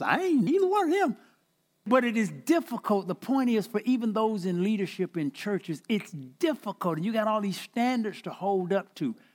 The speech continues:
So pastors are held to a higher level and a different standard, but they've got a load. And I just wanna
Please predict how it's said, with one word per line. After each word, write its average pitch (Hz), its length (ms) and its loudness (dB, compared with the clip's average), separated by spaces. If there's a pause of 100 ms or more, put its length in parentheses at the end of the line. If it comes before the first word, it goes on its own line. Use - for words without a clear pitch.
(480)
So 180 320 2 (760)
pastors 247 600 -2
are 226 200 0
held 190 540 0
to 175 140 -2
a 160 100 0
higher 185 460 0
level 170 600 0
and 165 100 0
a 156 60 2
different 175 420 -2
standard, 208 600 -2
but 156 160 -4
they've 165 140 -2
got 180 220 0
a 160 60 -2
load. 170 400 0
And 156 180 -4
I 175 80 0
just 240 200 -4
wanna 208 300 0